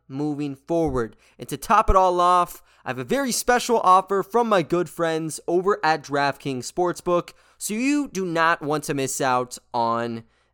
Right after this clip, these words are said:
that. But getting right into the action with Jabari Smith. Consensus number one pick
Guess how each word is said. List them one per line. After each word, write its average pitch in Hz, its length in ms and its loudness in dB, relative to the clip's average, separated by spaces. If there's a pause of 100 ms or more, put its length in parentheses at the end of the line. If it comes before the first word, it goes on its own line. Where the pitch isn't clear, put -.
(120)
that. 123 560 -8 (540)
But 110 240 -8
getting 214 400 2
right 156 480 -4
into 143 260 -8
the 135 180 -4
action 120 580 -4 (300)
with 139 280 -8
Jabari 120 680 0
Smith. 135 560 -6 (680)
Consensus 262 1120 -2
number 240 560 0
one 226 380 0
pick - 480 -2